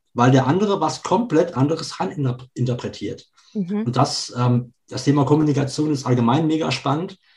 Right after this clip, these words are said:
Speaker 2: Mhm.
Speaker 1: aber, ähm, ja, es ist herausfordernd, aber, aber mega spannend, ja.
Speaker 2: Aber was glaubst du, warum wir so sind? Also warum macht denn das unser Unterbewusstsein, dass es immer nur nach Bestätigung sucht? Weil das ist ja auch nicht nur gut, ne?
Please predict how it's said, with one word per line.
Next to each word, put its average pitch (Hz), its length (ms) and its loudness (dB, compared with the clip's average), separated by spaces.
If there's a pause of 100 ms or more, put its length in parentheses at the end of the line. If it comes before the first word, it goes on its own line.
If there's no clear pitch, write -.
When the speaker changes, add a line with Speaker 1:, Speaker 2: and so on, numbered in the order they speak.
(120)
Speaker 2:
Mhm. 208 420 -2
Speaker 1:
aber, 123 480 2
ähm, 120 320 0
ja, 127 300 -2 (1000)
es - 200 -10
ist - 440 -12
herausfordernd, 185 760 2
aber, 135 540 0
aber 117 140 -2
mega 117 220 -2
spannend, 95 320 -12
ja. 95 120 -14 (280)
Speaker 2:
Aber 233 240 2
was 220 200 -4
glaubst 240 440 -2
du, 349 260 -2 (440)
warum 226 640 0
wir 349 160 4
so 277 200 -2
sind? 302 460 0
Also 240 280 0
warum 247 460 0
macht 269 320 -2
denn 349 140 -2
das 285 240 -4
unser 254 380 -4
Unterbewusstsein, 233 1040 -2 (500)
dass 233 200 0
es 254 120 -4
immer 320 300 4
nur 311 160 2
nach 277 180 0
Bestätigung 254 720 0
sucht? 190 380 -6
Weil 202 120 2
das 202 140 -6
ist - 160 -2
ja 247 160 0
auch 226 100 -2
nicht 233 200 0
nur 202 140 0
gut, 285 280 -6
ne? 190 200 -6